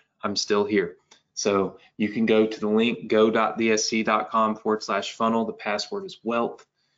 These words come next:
Make sure you do this, get ClickFunnels, join my Facebook group, join me on YouTube. We're gonna celebrate a hundred thousand subscribers pretty soon, which is just epic. So I'm really looking forward to it. I wanna thank all of you for being here. I'm sorry I was so drained tonight.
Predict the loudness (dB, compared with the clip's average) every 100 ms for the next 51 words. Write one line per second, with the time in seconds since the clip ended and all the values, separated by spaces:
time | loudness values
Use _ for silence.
0 | _ -12 -8 -2 -2 -2 0 2 2 2
1 | 0 -4 -4 -4 -2 0 0 0 -4 -6
2 | -6 -6 -4 -2 -2 -2 -6 -2 0 0
3 | -2 -2 2 2 2 0 -4 -2 0 0
4 | 0 0 0 -4 -20 -20 -6 -4 -2 0
5 | 0 2 2 0 -2 -2 0 0 0 0
6 | -6 -8 -8 -2 0 0 -4 -10 -16 -14
7 | -12 -10 -12 -14 -18 -8 -6 -6 -10 -6
8 | -6 -4 -8 -10 _ _ _ _ -6 -4
9 | 0 0 2 0 -2 -8 0 2 2 2
10 | 2 2 -4 -20 -12 -2 2 2 0 0
11 | 2 2 2 2 -4 -6 -10 -2 0 0
12 | 2 2 0 -6 -2 0 2 2 2 -2
13 | -2 -2 0 0 0 -4 -4 -2 -2